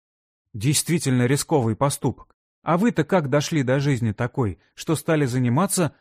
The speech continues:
подобной лженаукой? Я тогда занимался исследованиями с помощью ядерно-магнитного резонанса и решил попытаться исследовать структуру воды,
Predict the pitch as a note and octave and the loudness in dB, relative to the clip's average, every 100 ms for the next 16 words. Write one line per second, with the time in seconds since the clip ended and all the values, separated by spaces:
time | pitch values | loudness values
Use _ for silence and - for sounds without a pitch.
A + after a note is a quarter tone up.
0 | _ - D#3+ D#3+ D3 D3+ D3+ D3 D3 B2 | _ -2 2 2 4 4 2 2 0 2
1 | C3+ A#2+ D3+ G#2+ - _ _ _ _ _ | 2 2 0 -2 -8 _ _ _ _ _
2 | - B2 A3 C4+ C4+ F#3 B2 F3+ A3 F3 | 0 4 6 6 4 4 4 4 4 4
3 | E3 C#3+ C#3+ F#3+ - G#3+ F3+ D#3 - C3+ | 4 4 4 2 2 2 2 0 0 0
4 | C3 E3+ G3 G3 G3 G3 F#3+ - D3+ D3+ | 2 2 4 4 4 4 2 2 0 2
5 | D#3+ - F3+ B2+ B2 D#3 F3+ F3+ F3 D3+ | 0 0 0 2 2 2 2 2 2 2
6 | A#2+ B2 - B2+ C3 A#2 C3+ C#3 B2+ F#2 | 2 0 0 0 0 0 2 4 2 0
7 | - G2 - - G#3 C#4 A3+ - A3+ A#3 | -6 -14 -14 -2 0 2 2 0 -2 -2
8 | B2+ A#2 - C3+ - G#3 D#3 - A#2+ A2 | -4 -4 -2 -2 -2 -2 -2 -2 -2 -2
9 | A#2 E3 G3 - _ _ - - F#3+ - | 0 0 -2 -6 _ _ -10 -2 0 0
10 | E3 D3 G#2+ F#2+ F2+ F#3+ | 0 2 0 -2 0 -2